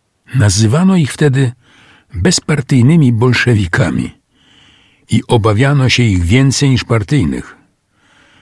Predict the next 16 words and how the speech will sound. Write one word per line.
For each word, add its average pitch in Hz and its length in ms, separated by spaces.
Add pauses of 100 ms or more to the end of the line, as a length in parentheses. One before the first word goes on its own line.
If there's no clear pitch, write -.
(180)
bo 104 140
nie 107 160
będąc 151 480
w - 80
partii, - 500 (400)
musieli 160 460
stale 127 460
udowadniać, 101 1000
że 156 180
pracują 110 600
dla 123 200
reżimu 95 540 (880)
i 107 120
zasługują 101 680
na 120 140
zaufanie 107 760